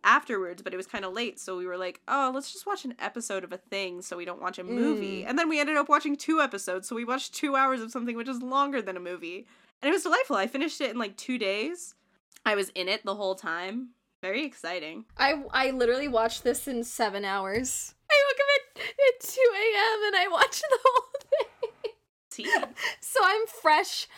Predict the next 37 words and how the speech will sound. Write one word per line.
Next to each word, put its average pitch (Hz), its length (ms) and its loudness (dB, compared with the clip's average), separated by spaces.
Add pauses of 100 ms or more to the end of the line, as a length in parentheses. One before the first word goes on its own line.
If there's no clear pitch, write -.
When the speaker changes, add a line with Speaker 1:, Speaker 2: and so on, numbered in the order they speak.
(160)
Speaker 2:
I'm 285 260 4
fresh - 540 4
off 240 320 4
this 220 240 0
show. 202 580 -4 (260)
Speaker 1:
I 214 80 -8
love 185 200 -8
that - 220 -8
for - 80 -14
you. - 220 -14 (180)
It's, 311 320 -2
it's, 320 160 -6
like, 415 140 -4 (320)
the 370 80 -4
first 480 220 -4
show 403 180 -2
in 359 80 -2
a 320 80 -2
while 233 580 0 (140)
that 247 560 0 (160)
I 226 200 0
feel 233 320 -8
like 220 340 -4
I, 196 280 0
like, 185 220 -6
watched 175 640 -2
and 190 280 -12
really, 180 320 -8
really 175 280 -10
was 165 180 -12
into 156 480 -14
it, 151 280 -10
like, 147 240 -14
the 165 80 -16
whole - 280 -18
time. 269 180 -10
Speaker 2:
Mm-hmm. 208 420 -8